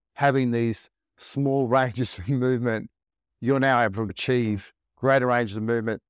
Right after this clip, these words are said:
to give you some level of flexibility. And then because now you're able to, whether they're short sessions or long sessions, you're able to piece that together over time. And that's the key to getting the benefits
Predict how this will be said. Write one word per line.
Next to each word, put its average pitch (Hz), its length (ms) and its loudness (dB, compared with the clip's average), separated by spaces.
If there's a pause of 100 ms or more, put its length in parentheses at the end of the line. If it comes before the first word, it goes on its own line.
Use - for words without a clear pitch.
(260)
to 127 100 -2
give 120 240 2
you 120 280 0
some 120 360 0
level 117 320 0
of 107 60 -6
flexibility. 131 640 0
And 127 180 0
then 127 180 0 (640)
because 131 420 0
now 120 200 0
you're 110 300 0
able 110 340 2
to, 110 480 -2
whether 120 220 2
they're 101 160 0
short - 320 0
sessions 123 420 -2
or 98 120 -4
long 107 300 -2
sessions, - 520 -6 (380)
you're 123 120 4
able 110 160 0
to - 100 -10
piece - 340 -4
that - 160 0
together 107 440 0 (800)
over 113 240 4
time. 113 380 0
And 107 80 -2
that's 139 180 0
the 123 100 -2
key 113 300 -2
to 101 120 -4
getting 104 260 -2
the 95 60 -4
benefits - 540 -6